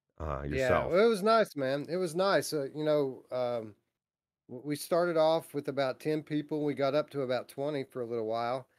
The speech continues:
Speaker 2: And then even at the very end, uh, you know, four thirty A M, there was still eight, nine people in the chat at the end of the thing,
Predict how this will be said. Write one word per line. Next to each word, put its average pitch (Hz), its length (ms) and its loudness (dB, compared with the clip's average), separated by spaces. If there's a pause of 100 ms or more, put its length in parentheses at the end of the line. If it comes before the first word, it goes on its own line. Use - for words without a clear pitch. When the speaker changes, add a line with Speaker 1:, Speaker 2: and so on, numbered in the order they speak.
(320)
Speaker 2:
And 113 200 -6
then 123 360 -2
even 202 320 2
at 175 160 4
the 151 80 -4
very 143 480 2
end, 110 340 -4
uh, 113 200 -8
you 120 180 -12
know, 110 140 -6
four 147 280 -2
thirty 139 400 -2
A 131 400 0
M, 107 140 -6 (400)
there 147 100 0
was 190 160 -2
still 185 380 2
eight, 143 260 -2
nine 147 300 -2
people 147 380 -8
in 113 100 -6
the 107 80 -8
chat 139 380 -2
at 113 140 -8
the 110 120 -8
end 147 140 -4
of 113 100 -6
the 101 120 -14
thing, 98 360 -10